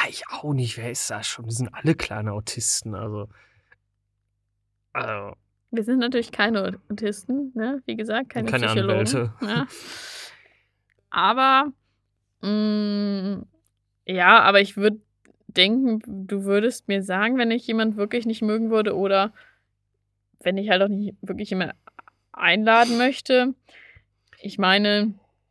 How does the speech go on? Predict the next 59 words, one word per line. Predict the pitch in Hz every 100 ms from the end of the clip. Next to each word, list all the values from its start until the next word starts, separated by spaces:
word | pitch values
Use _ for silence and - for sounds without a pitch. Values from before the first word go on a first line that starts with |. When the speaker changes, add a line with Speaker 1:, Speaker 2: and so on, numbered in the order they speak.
| _
Speaker 1:
Ja, | 117 113
da, | 110 117 120
aber | 117 120
dann | 123
gibt's | 123 -
dafür | 123 120 123
ja |
immer | 117 123
einen | 120
Grund. | 120 107 101 - _
Speaker 2:
Genau, | - 294 240 170
also | - 233
ich | 247 -
würd | 262
dir | 277
halt | 240 240
auch | 233
einfach | 214 190 190
sagen, | 190 185 185
also | 185 202
es | 190
gibt, | 214 214 - _ _ _ - -
ja, | - 180 170
dann | 185 180 170 - 190 202 185 - -
sagst | 190 190 -
du | 196
mir | 196
halt, | 190 185 185 -
ja, | 147 180 185
wir | 185
möchten | 175 185 - 180
nur | 170 170
was | -
unter | - -
Jungs | 165 180 208 220
machen | 208 208 185
und | 170
ich | - -
sag, | 170 175 -
Speaker 1:
Ja, | 349 370
und | 311
die | 151
Abende | 175 202
Speaker 2:
was? | 196
Speaker 1:
gibt's | 269 - -
auch, | 147 127
so, | 120 160
es | -
gibt | 277 -
Jungsabende, | 277 294 247 - 131 127 123 123
so, | 123 127 123 120
so. | 123 - 381
Speaker 2:
Ja, | 349
ja. | - -
Speaker 1:
Da, | - -
da | 139 135
kann | 156
ich, | 175 143
das, | 131